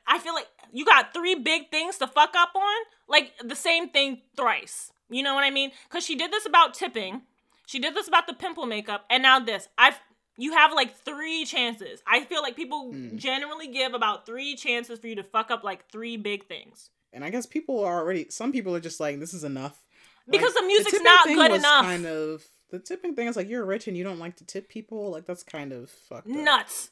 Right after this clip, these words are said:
Speaker 1: Nuts. Nobody's saying you
Speaker 2: Yeah.
Speaker 1: gotta give them a hundred dollars every, for a five dollar meal, but, like, hello, you going out to eat.
Speaker 2: Right, just the proper tip.
Speaker 1: Like,
Speaker 2: Like
Speaker 1: you should be tipping even, like, if you go out to eat on a regular. What?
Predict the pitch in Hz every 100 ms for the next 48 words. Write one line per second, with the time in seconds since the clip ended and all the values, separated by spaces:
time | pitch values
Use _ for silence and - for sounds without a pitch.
0 | _ 226 269 233 - - - _ _ _
1 | _ _ _ _ _ 269 466 453 392 403
2 | 392 359 330 320 311 311 302 277 277 320
3 | 320 262 285 226 214 285 254 262 269 269
4 | 254 226 269 277 247 220 247 240 226 -
5 | 233 233 277 320 269 269 254 269 254 254
6 | 233 254 285 240 _ _ _ _ _ _
7 | 175 139 143 117 - 139 123 127 135 147
8 | 156 151 - 190 - 233 269 254 277 339
9 | 311 311 370 262 269 294 285 - 254 247
10 | - _ 240 269 240 254 277 254 262 254
11 | 226 233 254 196 160 175 196 330 359